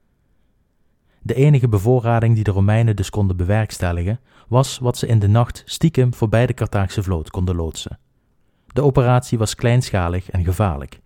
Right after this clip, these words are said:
en het aanbod bevredigde de vraag bij lange na niet. Met een voortzetting van de huidige modus operandi zou de oorlog in Sicilië nog vele decennia duren, daar de Romeinen niet de bevoorrading kregen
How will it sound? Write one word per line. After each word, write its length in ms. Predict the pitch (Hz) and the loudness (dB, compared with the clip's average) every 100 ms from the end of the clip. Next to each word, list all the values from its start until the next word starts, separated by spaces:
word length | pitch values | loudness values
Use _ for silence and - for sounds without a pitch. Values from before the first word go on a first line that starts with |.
| _ _ _ - | _ _ _ -2
en 100 | 101 | 0
het 140 | 101 | 0
aanbod 480 | 117 117 117 113 - - | 2 2 2 -2 -6 -6
bevredigde 540 | 104 110 123 127 117 | -4 0 0 0 0
de 120 | 110 | -2
vraag 400 | 98 87 76 82 - | -2 -2 -6 -6 -8
bij 180 | 95 98 | -4 -2
lange 220 | 87 82 | 0 0
na 200 | 92 87 | 0 0
niet. 320 | 85 82 - _ _ _ _ _ _ _ _ _ _ _ _ _ _ _ _ | -2 -4 -10 _ _ _ _ _ _ _ _ _ _ _ _ _ _ _ _
Met 160 | - 120 | -2 2
een 120 | 110 | 2
voortzetting 600 | 110 143 - 127 127 120 | 4 0 0 -2 0 0
van 120 | 107 | 2
de 80 | 101 | 2
huidige 400 | 95 123 117 98 | 4 2 2 0
modus 340 | 98 120 110 | 2 0 -2
operandi 640 | 92 92 90 104 110 110 104 _ | -6 -2 0 0 0 -2 -8 _
zou 220 | - 113 | -6 -2
de 80 | 113 | 0
oorlog 360 | 135 139 131 - | 2 2 0 -2
in 100 | 120 | -2
Sicilië 540 | 123 - 90 87 90 | -2 -2 -2 -2 -2
nog 200 | 95 85 | -2 -4
vele 360 | - 127 123 110 | -2 0 0 0
decennia 540 | 98 - 120 110 90 | -2 -2 -2 0 0
duren, 460 | 85 95 80 80 - _ _ | 0 -2 -2 -4 -8 _ _
daar 180 | - 113 | -2 0
de 60 | 117 | 2
Romeinen 540 | 110 117 123 127 120 - | 2 4 4 2 0 0
niet 200 | 123 131 | 0 2
de 80 | |
bevoorrading 600 | 117 95 101 90 92 90 | 0 0 0 0 0 0
kregen 440 | 90 92 90 92 | -2 -2 -4 -4